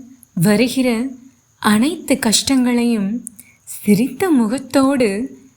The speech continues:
எதிர்கொண்டு லட்சியத்தை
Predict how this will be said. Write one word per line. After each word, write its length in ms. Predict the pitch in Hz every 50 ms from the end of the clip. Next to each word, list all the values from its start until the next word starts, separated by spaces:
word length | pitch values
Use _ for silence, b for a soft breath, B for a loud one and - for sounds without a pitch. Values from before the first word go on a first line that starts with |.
| _ _
எதிர்கொண்டு 800 | - 202 196 202 196 175 240 247 254 - 294 269 262 240 208 190 185 220 262 - B B B B B B B -
லட்சியத்தை 800 | 196 185 196 214 208 208 - - 311 302 277 - - 214 196